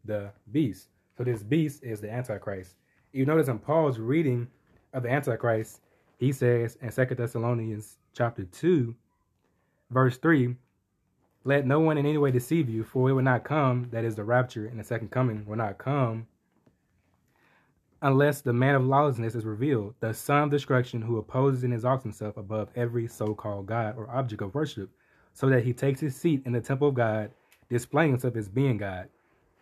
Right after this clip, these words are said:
And so here in Paul, which is not a symbolic book, it's a literal book, he says that Christ will not return until he comes and kills the man of lawlessness.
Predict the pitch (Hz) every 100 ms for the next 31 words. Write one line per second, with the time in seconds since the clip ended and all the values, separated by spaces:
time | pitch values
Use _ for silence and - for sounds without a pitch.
0 | _ _ - 123 123 139 131 135 - _
1 | _ _ 160 175 143 131 - _ - 110
2 | - 147 127 123 117 110 127 123 117 135
3 | 120 123 110 101 143 139 120 104 104 123
4 | 110 98 135 127 120 - 110 107 107 -
5 | _ _ - 110 - - 156 160 127 131
6 | 127 117 107 - 151 147 110 104 - _
7 | _ _ _ _ - _ - 127 135 135
8 | 123 - 151 135 123 117 123 104 - 147
9 | 139 120 107 110 107 113 160 113 - 90
10 | 87 _